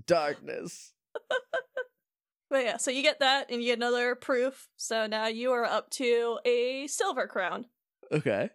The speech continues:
Speaker 2: Um, another thing that we can do, our last Keyblade we can get is the Ultima weapon, which is,
Speaker 1: Right.
Speaker 2: again, synthesizing, and defeating all these, um, little Heartless guys give you,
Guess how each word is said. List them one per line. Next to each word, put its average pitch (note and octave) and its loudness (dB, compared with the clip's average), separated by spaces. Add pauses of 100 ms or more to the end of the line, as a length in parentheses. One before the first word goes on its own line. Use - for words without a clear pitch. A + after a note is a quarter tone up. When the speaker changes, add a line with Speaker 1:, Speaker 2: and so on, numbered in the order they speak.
(400)
Speaker 2:
Um, A#3 2 (160)
another C#4 2
thing D4+ -2
that C4 0
we C#4+ -6
can C#4 -2
do, C#4 2
our G#3+ 2
last A#3+ 0
Keyblade B3+ -2
we A#3+ -6
can A3 -6
get A#3+ 0
is G#3 -4
the B3 0
Ultima C#4 2
weapon, G#3 -4 (300)
which - -4
is, A2+ 0
Speaker 1:
Right. G#2 2
Speaker 2:
again, G3 -2 (100)
synthesizing, A3+ 0
and A3+ 2
defeating C#4+ 0
all C#4 4
these, B3 0
um, G3+ 0 (260)
little A#3 4
Heartless A#3+ 2
guys A#3+ 4
give A3+ -2
you, A3 0